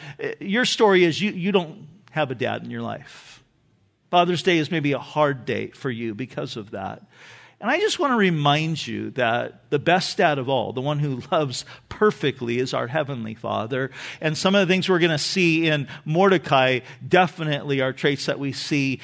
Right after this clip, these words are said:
in God. And I also wanna just say this as a disclaimer, because some of you, uh, dads, maybe are,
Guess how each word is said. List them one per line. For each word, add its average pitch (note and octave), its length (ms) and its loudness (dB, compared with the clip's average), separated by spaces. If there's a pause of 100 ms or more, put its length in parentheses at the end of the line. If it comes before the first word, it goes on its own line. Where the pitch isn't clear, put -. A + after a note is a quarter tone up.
(160)
in C#3+ 300 -2
God. C#3+ 340 6
And F#3 120 0
I C4+ 80 6
also E4 220 4
wanna C4 200 6
just G3 220 -2
say G#3+ 140 6
this E3+ 200 0
as F3 200 2
a F3 40 2
disclaimer, D#3+ 540 -2
because G3 200 -2
some D4+ 140 0
of C#4+ 140 2
you, G#3 220 4 (280)
uh, F3+ 220 2
dads, F#3 420 4
maybe G3+ 380 6
are, E3 180 6